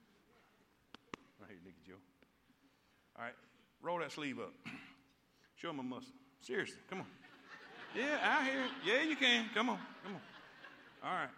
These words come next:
<clears throat> And show 'em a muscle. Come on, man. Let's, let's do it. Come on, come on. Y'all don't be shy. Look at this. Woo!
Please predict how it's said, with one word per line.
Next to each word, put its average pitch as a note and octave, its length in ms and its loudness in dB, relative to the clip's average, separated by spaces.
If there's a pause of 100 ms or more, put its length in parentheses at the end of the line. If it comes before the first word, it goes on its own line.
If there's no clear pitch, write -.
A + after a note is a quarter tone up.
<clears throat> - 100 -4 (640)
And B2+ 80 -6
show E3+ 200 2
'em F3+ 100 0
a E3 60 0
muscle. C#3+ 300 -2 (840)
Come F#4+ 140 2
on, D#4+ 60 2
man. D#4+ 120 4 (340)
Let's, - 200 -6 (420)
let's B3+ 140 2
do F#4+ 200 8
it. G3 120 4 (600)
Come A#3+ 140 4
on, C4 120 4 (200)
come - 160 2
on. C4 220 0 (340)
Y'all D4+ 160 8
don't F#3+ 200 6
be D#3 120 6
shy. E3 500 6 (760)
Look A#3 160 8
at G#3 40 8
this. D3+ 140 8 (400)
Woo! A#4+ 1400 10